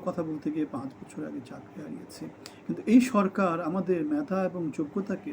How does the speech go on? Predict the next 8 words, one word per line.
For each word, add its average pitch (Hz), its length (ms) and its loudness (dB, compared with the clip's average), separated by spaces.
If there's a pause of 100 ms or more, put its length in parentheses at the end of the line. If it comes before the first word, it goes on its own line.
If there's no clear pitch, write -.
তারা 151 160 -8 (120)
কোনোভাবেই 160 540 -2 (2500)
বিবেচনায় 190 640 6
নেয় 131 240 0
না। - 60 -8 (440)
তাদের 165 240 0
কাছে 180 400 0 (1000)
কোথাকার 190 420 2